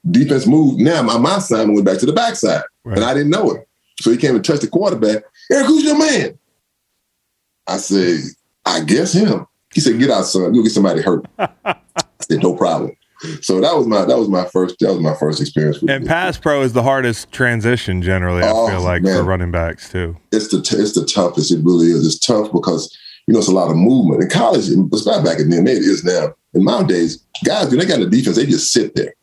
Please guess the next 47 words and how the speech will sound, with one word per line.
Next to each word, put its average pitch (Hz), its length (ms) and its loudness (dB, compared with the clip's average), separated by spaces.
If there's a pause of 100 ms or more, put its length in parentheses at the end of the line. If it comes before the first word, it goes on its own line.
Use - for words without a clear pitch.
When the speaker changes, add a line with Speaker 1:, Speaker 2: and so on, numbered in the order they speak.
(160)
Speaker 1:
And - 120 0
the - 40 -4
Speaker 2:
Right. 95 120 -2
Speaker 1:
pros, 160 300 2
they 131 60 4
were 131 100 2
moving 101 280 2
to 95 100 -2
the 80 60 0
snap 90 280 0
of - 60 -6
the 73 80 0
ball. 76 420 -2 (300)
And 90 140 2
that 131 180 0
was, - 160 0
that 120 140 0
was 175 160 0
a 90 60 0
lot, 85 360 0 (120)
you 87 100 0
know, 78 120 -2
for 78 180 -2
a - 40 -6
college 98 360 -2
kid. 90 120 0
And 90 100 2
then 190 160 2
you 160 80 2
got 117 240 0
these 95 160 2
big 131 300 0
ass 117 240 -2
linebackers 90 800 -2 (380)
that 87 160 0
are - 100 -2
big 117 260 2
as, 156 220 0 (340)
as - 140 -2
big 151 180 2
as, - 100 0
I - 120 0
was - 180 -2
six-foot-three, - 580 0
and 190 80 2
they 156 60 2
were, - 140 2